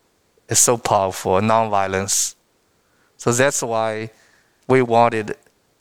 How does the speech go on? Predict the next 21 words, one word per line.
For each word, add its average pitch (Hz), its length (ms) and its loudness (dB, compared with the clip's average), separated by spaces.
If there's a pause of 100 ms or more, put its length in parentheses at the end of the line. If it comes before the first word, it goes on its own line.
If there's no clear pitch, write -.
to - 100 -2
focus - 380 0
on 113 200 2
that, 123 340 -2
because 135 340 2
the 131 60 -4
Summer 143 400 0
of 127 120 0
Love, 117 400 0 (680)
the 120 100 2
whole 135 600 -2 (540)
movement 135 580 2 (680)
had 127 320 -2
deep 165 260 2
roots 127 500 2 (140)
in 127 180 0
Asian 131 600 0 (220)
culture, 127 440 0
art, 113 320 2
and 123 140 0
religion 135 560 0